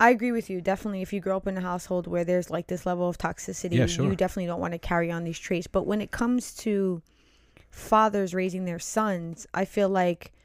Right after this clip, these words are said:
Speaker 1: a lot of the times the sons are living the better life than the girls in the household, because the sons are then treated like, somewhat like the fathers. So would you say that you think it's, I feel like it's,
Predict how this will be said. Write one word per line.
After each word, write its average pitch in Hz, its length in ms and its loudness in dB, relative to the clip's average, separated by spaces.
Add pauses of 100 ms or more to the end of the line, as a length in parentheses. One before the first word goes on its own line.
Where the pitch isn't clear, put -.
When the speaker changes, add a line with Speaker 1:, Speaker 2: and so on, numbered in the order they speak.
(280)
Speaker 1:
a - 80 -2
lot 202 240 6
of 190 60 0
the 196 100 2
times 180 720 -4 (100)
the 202 100 -2
sons 208 600 2
are 185 180 4
living 185 560 -2
the 190 80 2
better 185 260 2
life 180 320 0
than 180 200 0
the 165 60 -2
girls 196 380 2
in 180 60 -4
the 175 80 -4
household, - 580 -6 (640)
because 214 300 0
the 208 80 2
sons 214 380 2
are 214 60 4
then 196 200 2
treated 196 520 0
like, 180 380 0
somewhat 190 440 -2
like 175 180 -2
the 165 80 -6
fathers. 175 800 4
So 175 680 2
would 185 200 0
you 202 120 -2
say 196 400 0
that 185 240 0
you 185 120 -6
think 196 240 -6
it's, - 460 -8 (1400)
I 214 80 2
feel 269 140 8
like 262 180 8
it's, 190 140 -4